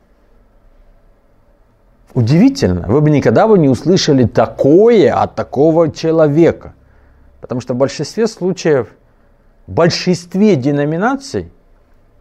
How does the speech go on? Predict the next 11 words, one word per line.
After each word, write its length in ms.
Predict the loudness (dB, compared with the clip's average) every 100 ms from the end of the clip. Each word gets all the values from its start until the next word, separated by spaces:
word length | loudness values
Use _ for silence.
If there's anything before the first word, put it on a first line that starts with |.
| _ -6
этого 340 | -2 0 -2
человека 680 | -2 -2 0 -2 -6 -12 -14 _ _ _ _ -10
представляют 840 | -10 -6 -4 -2 2 2 0 -4 -16 -14
на 260 | -6 -6 -4
уровне 680 | 0 2 4 4 2 0 -2
Иисуса. 840 | -2 -2 -2 -6 -12 -12 -14 -20 -20 _ _ -18
«О, 1000 | -6 0 2 4 4 2 2 2 2 0
это 240 | 0 -4
же 140 | -2 -2
апостол 680 | -2 -4 -4 -4 -2 -2
Павел!» 760 | -2 -4 0 0 -2 -4 -10